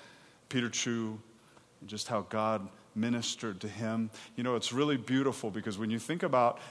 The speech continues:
our faith, and what Peter said is so right. We, we don't have to check our brains at the doors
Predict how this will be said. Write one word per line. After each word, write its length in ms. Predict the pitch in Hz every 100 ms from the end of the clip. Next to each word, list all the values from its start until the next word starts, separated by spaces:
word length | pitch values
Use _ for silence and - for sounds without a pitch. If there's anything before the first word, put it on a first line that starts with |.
| -
our 160 | 113 117
faith, 720 | - - 156 135 101 107 -
and 140 | 107 113
what 160 | 120
Peter 260 | - 147 139
said 240 | - 143
is 120 | 117
so 320 | - - 135 135
right. 560 | 123 117 95 76 - - - - - - - - - - - - -
We, 260 | 113 113 160
we 200 | 160 160
don't 240 | 165 170
have 220 | - 156 -
to 60 |
check 280 | - 180 147
our 80 | 127
brains 420 | 110 147 147 123
at 120 | 113
the 60 | -
doors 640 | 101 135 117 98 92 -